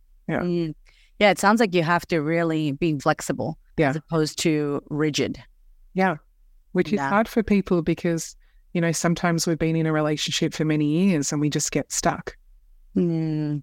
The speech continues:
Speaker 1: And that's why I like to work in a holistic way and, you know, refer people off to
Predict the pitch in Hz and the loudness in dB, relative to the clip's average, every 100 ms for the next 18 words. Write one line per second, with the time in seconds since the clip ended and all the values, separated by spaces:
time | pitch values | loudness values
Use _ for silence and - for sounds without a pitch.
0 | 175 180 - - 170 160 160 160 - - | 0 0 0 0 2 2 2 2 0 0
1 | 180 151 151 - 156 151 - 160 156 - | 0 2 0 0 -2 -2 -2 0 0 0
2 | 151 - 160 160 139 151 - 147 151 175 | -2 0 0 2 0 -2 -2 -2 0 0
3 | 151 156 165 156 - 170 196 - 165 160 | 0 0 -2 -4 0 2 2 0 0 0
4 | 143 143 - - 156 143 | 0 0 -4 -4 -2 -2